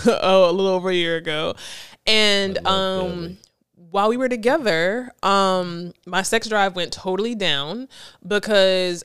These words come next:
Speaker 1: after I had Bailey, our baby, something happened to my libido.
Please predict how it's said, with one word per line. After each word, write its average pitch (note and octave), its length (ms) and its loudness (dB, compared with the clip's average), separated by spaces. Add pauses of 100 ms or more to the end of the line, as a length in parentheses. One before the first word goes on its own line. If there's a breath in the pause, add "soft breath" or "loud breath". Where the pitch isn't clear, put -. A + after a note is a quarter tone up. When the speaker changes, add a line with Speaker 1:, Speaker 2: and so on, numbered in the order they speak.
(120)
Speaker 1:
after F#3 560 0
I E3+ 120 4
had E3+ 460 -2
Bailey, B3+ 420 0
our E3 120 4
baby, F3 720 -2 (180)
something G3 340 -4
happened F#3+ 340 -4
to F#3+ 80 -8
my F3+ 140 -4
libido. F#3 500 -2